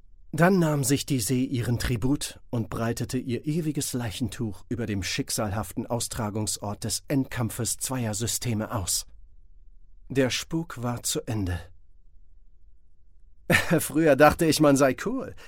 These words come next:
wenn man mit völlig zerfetzten Jeans und zerrissenem Shirt auf Partys von wildfremden Leuten ging.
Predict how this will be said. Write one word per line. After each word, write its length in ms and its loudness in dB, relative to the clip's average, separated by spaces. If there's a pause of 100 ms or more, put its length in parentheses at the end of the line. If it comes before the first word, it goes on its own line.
wenn 120 4
man 120 8
mit 140 6
völlig 320 2
zerfetzten 540 6
Jeans 340 2
und 140 2
zerrissenem 460 6
Shirt 300 4
auf 160 2
Partys 420 6
von 180 4
wildfremden 480 4
Leuten 360 6
ging. 300 4